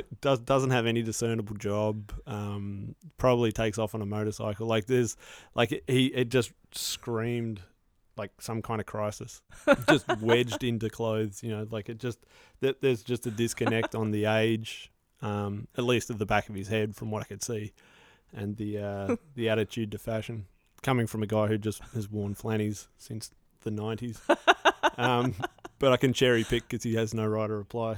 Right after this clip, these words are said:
Speaker 1: The
Speaker 2: Yeah.
Speaker 1: So anyway,
Speaker 2: <laughs>
Speaker 1: t-, he turned around and, and it was Gordon, and <laughs> he, um, like, uh, I was like, "Oh, fuck, Dan, Sting."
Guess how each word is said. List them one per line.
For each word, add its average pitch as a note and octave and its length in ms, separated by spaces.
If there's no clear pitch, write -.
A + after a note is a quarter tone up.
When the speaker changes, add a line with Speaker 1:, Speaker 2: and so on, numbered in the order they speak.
Speaker 1:
The C#3 220
Speaker 2:
Yeah. B3 400
Speaker 1:
So C#3+ 160
anyway, D3 360
Speaker 2:
<laughs> - 220
Speaker 1:
t-, D3+ 160
he C#3 80
turned D3 240
around A#2+ 460
and, A2+ 420
and A2 220
it A2+ 100
was A2 140
Gordon, A#2 500
and A#2+ 260
<laughs> - 100
he, C3+ 260
um, C3 220
like, - 280
uh, A#2+ 400
I - 40
was B2+ 120
like, A#2 160
"Oh, D#3+ 140
fuck, - 420
Dan, D#3 300
Sting." E3+ 520